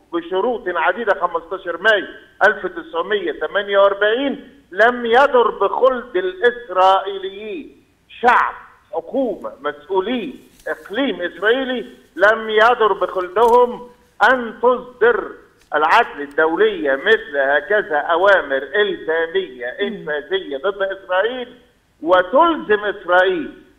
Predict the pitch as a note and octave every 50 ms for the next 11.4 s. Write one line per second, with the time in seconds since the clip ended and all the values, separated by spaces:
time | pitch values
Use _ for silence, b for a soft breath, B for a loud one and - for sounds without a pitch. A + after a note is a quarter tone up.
0 | _ D3 D#3+ F3 F#3+ G3+ G#3 G#3 G3+ - G#3 G#3 G#3+ A3 A#3 B3 B3+ B3 B3 -
1 | - B3 B3+ B3 B3 B3 B3+ B3+ B3 B3+ G3 G3 G3+ A#3+ B3 A#3 G#3 G#3 F#3+ F#3+
2 | F#3+ F#3+ F#3+ F3 F3+ F3 D#3 D3+ D3 D3+ - G3+ A3 A#3 A3 G3+ G3 F#3+ F3+ F3+
3 | F3 F3 F3 F3 - - G#3+ A3 G#3 F#3+ F#3 F#3 F3 D#3+ D#3 D#3+ F3 G#3 A#3 A#3+
4 | A#3 A3+ A3+ A#3 A3 - - - - - - B3 A#3 F3+ E3+ E3 _ _ _ _
5 | _ _ D#3+ E3+ F3+ F#3 F#3 F#3 - C4+ C#4 B3+ G3 - - - - - _ _
6 | _ _ _ - F#3 F3+ F3+ - G#3+ A3 A#3 B3+ B3 A#3+ - - A3+ B3 B3 G3+
7 | D3 - - - - _ _ _ _ _ - E3+ G#3 A#3 A3+ A3+ G#3+ G#3+ A3+ A#3
8 | B3 C4 C4 C4 B3+ A3+ F3+ - - - _ _ _ _ _ E3+ F3+ F3 F3 -
9 | B3+ C4+ B3+ - - G3+ F#3+ G3 F#3 F3+ F3+ F3+ - F#3 F#3 F3+ F3+ F3+ F3 F#3+
10 | A#3+ A#3+ G#3 F3 D3+ C#3 C3+ - - F3 E3+ F3 E3+ - - F#3 F#3 F3+ F#3 -
11 | A3 A#3+ A#3 A#3 A3 A3+ G#3 F3+